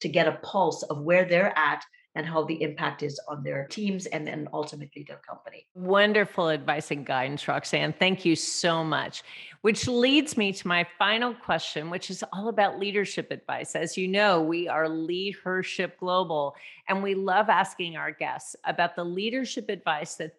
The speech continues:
Speaker 2: they've received that they would like to share with our audience. So what is the most impactful leadership advice you've received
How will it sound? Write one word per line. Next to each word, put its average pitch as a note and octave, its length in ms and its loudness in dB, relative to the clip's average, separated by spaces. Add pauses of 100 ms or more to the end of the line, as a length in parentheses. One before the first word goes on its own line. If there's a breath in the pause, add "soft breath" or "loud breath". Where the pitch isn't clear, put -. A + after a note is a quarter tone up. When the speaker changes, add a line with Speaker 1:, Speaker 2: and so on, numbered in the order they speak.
Speaker 2:
they've A#3 340 2
received C#3 640 -6
that F3 200 -2
they G3 180 0
would A3+ 160 2
like E3+ 240 2
to G3 100 -12
share D3 460 -2
with D#3 180 -2
our E3+ 260 4
audience. G3+ 640 -4 (260 soft breath)
So G#3+ 200 -2
what A3 220 2
is D4 180 0
the A#3 80 0
most G3+ 260 0
impactful G3+ 640 -2
leadership F3+ 540 -4
advice D3+ 420 -6
you've B3+ 220 -6
received - 560 -8